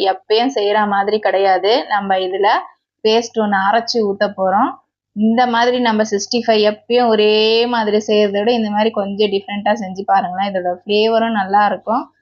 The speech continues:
சாப்பிடுறவங்களும் "நல்லா இருக்கே, புது விதமானு" விரும்பி சாப்பிடுவாங்க.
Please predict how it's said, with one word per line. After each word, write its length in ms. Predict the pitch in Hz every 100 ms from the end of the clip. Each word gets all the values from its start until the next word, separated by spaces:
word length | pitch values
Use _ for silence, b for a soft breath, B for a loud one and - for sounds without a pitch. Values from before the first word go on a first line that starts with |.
| _
சாப்பிடுறவங்களும் 920 | - 214 226 254 254 226 214 220 254
"நல்லா 220 | 214 208 226
இருக்கே, 280 | 208 - 208 214
புது 200 | 208 208
விதமானு" 500 | 208 196 202 196 220
விரும்பி 320 | 240 214 214 226
சாப்பிடுவாங்க. 600 | 208 190 196 185 175